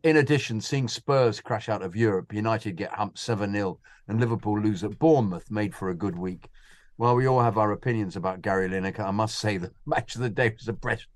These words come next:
breath of fresh air last night, without being told what we'd already seen. I never really paid attention to the analysis anyway. Perhaps Chidgey and J K should take over.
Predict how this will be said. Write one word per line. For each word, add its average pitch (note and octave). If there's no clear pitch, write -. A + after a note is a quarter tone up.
breath B2+
of G#2
fresh A2+
air A2+
last F2+
night, F2
without A2+
being A2
told G#2+
what G2+
we'd G#2+
already G2+
seen. G#2
I G#2+
never A#2
really G#2
paid G#2+
attention G#2
to G2
the F#2+
analysis F#2+
anyway. F2+
Perhaps -
Chidgey F#2+
and F2
J F2+
K F2+
should -
take F2
over. E2